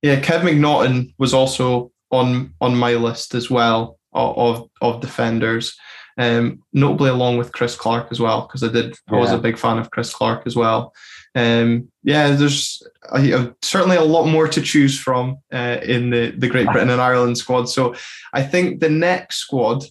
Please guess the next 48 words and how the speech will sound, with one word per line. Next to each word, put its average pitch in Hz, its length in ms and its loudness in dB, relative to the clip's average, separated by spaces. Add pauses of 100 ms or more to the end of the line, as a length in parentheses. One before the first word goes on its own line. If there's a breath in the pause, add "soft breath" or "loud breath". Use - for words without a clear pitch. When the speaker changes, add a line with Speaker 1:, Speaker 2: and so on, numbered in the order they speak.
(220)
Speaker 1:
that 127 120 0
we're 135 100 0
gonna 131 200 -2
come 131 240 -4
on 120 180 0
to, 120 160 -4
which - 180 -4
is 131 80 0
a 131 80 2
rest 147 300 0
of 151 80 0
the 139 100 2
world, 127 420 0 (420 soft breath)
um, 123 340 -2
five, 120 640 -2 (460 soft breath)
um, 131 340 0
I'll 139 100 0
be 143 140 4
interested 165 340 -2
to 151 80 0
see 156 280 0
how 147 240 -2
much 147 500 -2
our 131 260 0
squads 127 920 -2 (500)
differ 127 520 -2 (280)
from 127 880 -2
Richard's 127 540 -2
squad, 113 420 -2 (120)
um, 113 300 -4
as 113 120 -4
we 120 80 -2
progress 113 440 -2
into 123 180 -4
this. 120 180 0
So 127 120 0
Callum, 147 380 2
will 143 120 4
I, 151 340 0
will 147 140 0
I 147 80 2
kick 156 340 -6
off 151 220 -2
the 143 80 0
rest 143 400 -2
of 143 100 0
the 147 80 0
world? 160 340 0